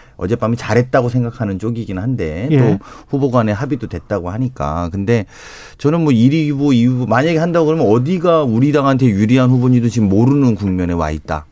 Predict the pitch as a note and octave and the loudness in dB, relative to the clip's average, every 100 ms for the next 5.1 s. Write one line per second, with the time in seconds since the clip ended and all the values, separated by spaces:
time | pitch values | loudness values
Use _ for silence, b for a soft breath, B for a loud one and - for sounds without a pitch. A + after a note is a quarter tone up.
0 | - G2 F#2 F2 F2+ F2+ G#2 A2+ A2 E2+ | -16 -8 -6 -6 -8 -12 -10 -10 -10 -10
1 | E2 G#2+ B2+ D3+ - B2 G#2+ F#2+ F3+ C#3 | -10 -6 -6 -6 -4 -4 -2 -2 2 2
2 | C3+ D3 E3+ C3+ B B - E3 F#3 D#3 | 0 -2 -2 -4 B B -6 -4 -2 -2
3 | D3+ C3+ C#3 D3+ B2+ B2 F2+ F#2 A2+ B2+ | -2 -4 -4 -4 -4 -4 -4 -6 -4 -4
4 | A2+ - G#2+ A2 C3+ C#3+ C3 B2+ - - | -6 -8 -10 -8 -8 -8 -10 -12 -16 -18